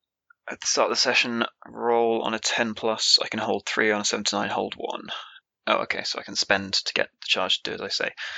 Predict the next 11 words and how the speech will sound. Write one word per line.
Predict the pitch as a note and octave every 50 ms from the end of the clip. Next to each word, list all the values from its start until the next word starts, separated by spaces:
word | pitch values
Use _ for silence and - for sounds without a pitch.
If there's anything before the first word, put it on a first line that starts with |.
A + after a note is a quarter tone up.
| - - - - -
Okay. | D#3+ - C3 C3+ - - _ _ _ _ _ _ _ _ _ _ _ _ _ -
I | C3+ -
think | - G#3 G3
she's | - - F#3+ F3
still | - - D3
feeling | - - C#3 C3 B2+ B2
pretty | - - A#2 A2
powerful | - - C3 B2+ A2+ G#2+ - - G2 G2 - _ _ _
because | - - B2 A2+
of | A#2 G#2+ -
the | - G#2+ G2+ G2+ G2 F#2+ F#2+